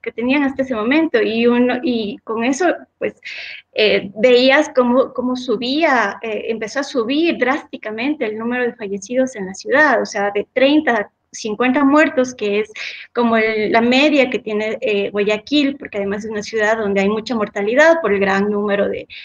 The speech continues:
de habitantes que tiene, históricamente siempre ha sido como entre las ciudades con más muertos <laughs> diarios,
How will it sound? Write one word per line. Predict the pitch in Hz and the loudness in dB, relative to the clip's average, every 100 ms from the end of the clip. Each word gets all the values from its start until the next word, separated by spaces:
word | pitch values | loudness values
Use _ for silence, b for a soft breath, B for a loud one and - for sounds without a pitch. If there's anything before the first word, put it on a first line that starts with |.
| B | B
de | 214 | -2
habitantes | 196 214 214 - | 0 0 -4 -8
que | 311 | -4
tiene, | 311 302 277 | 0 2 2
históricamente | 254 208 202 202 196 202 220 | 0 -2 -4 -4 -4 -4 -6
siempre | - 214 | -14 -12
ha | 220 | -10
sido | 220 214 | -4 -4
como | 214 196 196 254 214 | -4 -10 -10 -8 -6
entre | 202 190 202 196 | -6 -6 -6 -6
las | - _ | -8 _
ciudades | - 220 214 214 226 | 0 4 6 4 2
con | - 202 | -2 0
más | 214 240 | 2 4
muertos | 233 262 269 262 | 4 4 4 2
<laughs> | 208 | 4
diarios, | 302 320 247 254 | 4 6 4 0